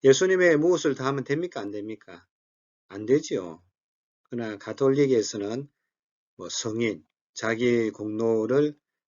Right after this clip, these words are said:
다른 사람에게 신앙의 덕을 나눌 정도로 신앙이 특출한 사람인 성인으로부터도 우리가 덕을 얻을 수 있고 기도할 수 있다.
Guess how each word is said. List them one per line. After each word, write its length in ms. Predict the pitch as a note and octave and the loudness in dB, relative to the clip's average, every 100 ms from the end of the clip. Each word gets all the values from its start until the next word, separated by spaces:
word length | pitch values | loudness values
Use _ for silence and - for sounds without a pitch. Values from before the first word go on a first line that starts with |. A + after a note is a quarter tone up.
| _ | _
다른 320 | - G#2+ A2+ | -8 -4 -4
사람에게 760 | A2+ A#2 A2+ G#2+ G2 G2+ F2 E2+ _ _ _ _ - | -2 -2 -2 -2 -4 -6 -8 -12 _ _ _ _ -16
신앙의 680 | - B2 B2+ B2+ A#2+ A2+ | -6 -2 0 2 0 0
덕을 300 | B2 B2 A#2+ | -2 0 -2
나눌 340 | F#2+ G2+ A#2 A#2 | -2 -2 -2 -2
정도로 760 | A2+ G#2+ G#2+ G#2 A2+ B2 C#3+ _ _ _ _ - | -6 -8 -6 -2 0 0 -2 _ _ _ _ -14
신앙이 640 | - B2 B2 B2 A#2+ A2+ _ - | -8 -4 -2 0 -2 -6 _ -8
특출한 640 | D#3 - - C#3+ C3+ C#3 | -8 -6 -4 -2 0 -2
사람인 680 | - G2+ G#2 G#2+ A2 G2+ - _ _ _ _ _ | -8 -8 -6 -6 -6 -8 -14 _ _ _ _ _
성인으로부터도 1500 | - - D#3 D3+ D#3 F3+ F#3+ F#3 E3 C#3+ C#3+ D3 C#3 D#3 F3 F3 _ _ _ _ _ _ _ _ _ _ _ _ - | -14 -6 2 2 2 2 2 4 4 4 0 -4 -2 -2 -4 -10 _ _ _ _ _ _ _ _ _ _ _ _ -16
우리가 320 | G2 F#2+ F2+ | -16 -14 -8
덕을 300 | - A#2 B2 | -2 2 2
얻을 240 | G2 G#2 A2 | 2 0 -2
수 160 | C3 | -4
있고 220 | A#2 - | -4 -6
기도할 360 | G#2+ C#3+ B2 G2 | -2 -2 -2 -4
수 140 | - | -10
있다. 340 | A2 - F2+ | -12 -14 -20